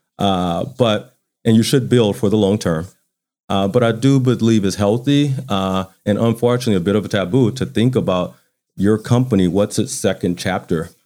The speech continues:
Uh, and I've just seen the difference in companies that are thoughtful about that.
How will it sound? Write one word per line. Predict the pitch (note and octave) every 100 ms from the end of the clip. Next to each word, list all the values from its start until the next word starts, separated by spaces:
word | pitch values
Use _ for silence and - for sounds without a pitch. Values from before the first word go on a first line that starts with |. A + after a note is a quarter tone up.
| _ _
Uh, | F2+ E2+ F2 F2 E2+
and | G2 F#2+ F2+ F2+ F2+ F2 F2 - _ _
I've | - F#2
just | A2
seen | B2 A2
the |
difference | F2 F#2+ G#2+ G#2 F2
in | F2
companies | G#2 F#2 G2+ F2
that | E2+
are | D#2
thoughtful | - F#2 G2 F#2+ - E2+
about | D2 D#2+ D#2+
that. | D#2+ E2